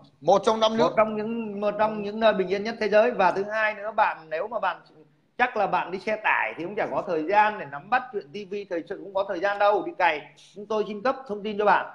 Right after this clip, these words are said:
Speaker 2: Ngày hôm qua, cả thế giới đều nhìn vào hai miền Triều Tiên. Cái bắt tay sau hơn sáu mươi năm, à, đang, à,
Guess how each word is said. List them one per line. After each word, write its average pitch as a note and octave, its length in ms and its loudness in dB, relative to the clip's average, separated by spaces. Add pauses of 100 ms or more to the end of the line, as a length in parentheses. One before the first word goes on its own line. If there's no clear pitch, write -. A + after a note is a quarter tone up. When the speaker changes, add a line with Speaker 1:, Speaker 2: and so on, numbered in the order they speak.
(180)
Speaker 2:
Ngày D#3+ 120 -2
hôm F#3+ 120 -4
qua, A3+ 500 6 (600)
cả C#3+ 300 2
thế F#3 120 -4
giới G#3+ 240 0
đều G#3+ 160 -4
nhìn E3 300 -10
vào D3 260 -2
hai G3 200 -4
miền D#3+ 220 -8
Triều C#3+ 140 -6
Tiên. F3+ 280 -6 (840)
Cái G3 120 -2
bắt B3 120 2 (120)
tay G3+ 340 2 (380)
sau G3 300 -2
hơn F3+ 440 -6
sáu D#3 100 -6
mươi G#3 120 -10
năm, F#3+ 500 -8
à, E3+ 140 -4
đang, F3+ 320 -2
à, D#3 380 0